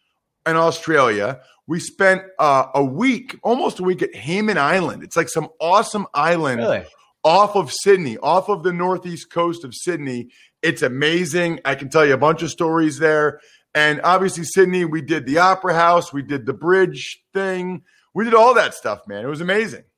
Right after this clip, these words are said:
Speaker 2: See, I, I think of you and Kara going on a trip around your football retirement when you went on that, uh, like, ill-fated road trip where we had to turn around in Cleveland 'cause your back hurt. Like, that's a totally different trip, right?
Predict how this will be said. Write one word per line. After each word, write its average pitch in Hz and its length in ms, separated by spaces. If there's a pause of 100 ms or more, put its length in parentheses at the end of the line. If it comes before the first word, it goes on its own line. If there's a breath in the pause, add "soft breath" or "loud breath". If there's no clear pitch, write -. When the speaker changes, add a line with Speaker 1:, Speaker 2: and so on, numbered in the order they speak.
(180)
Speaker 2:
See, 190 180
I, 220 300
I 185 140
think 339 320
of 135 160
you 165 460
and 127 180
Kara 143 400
going 127 320
on 123 140
a 107 60
trip 139 420
around 113 340
your 104 140
football 135 360
retirement 143 580
when 117 140
you 117 100
went 127 180
on 123 80
that, 107 320
uh, 104 140
like, 101 240
ill-fated 131 580
road 104 320
trip - 300
where 98 120
we 110 80
had 107 100
to 98 60
turn 131 260
around 113 300
in 98 80
Cleveland 107 440
'cause 98 100
your 90 80
back - 320
hurt. 76 260
Like, 110 140
that's 160 180
a 135 60
totally 175 380
different 117 300
trip, 98 220
right? 139 300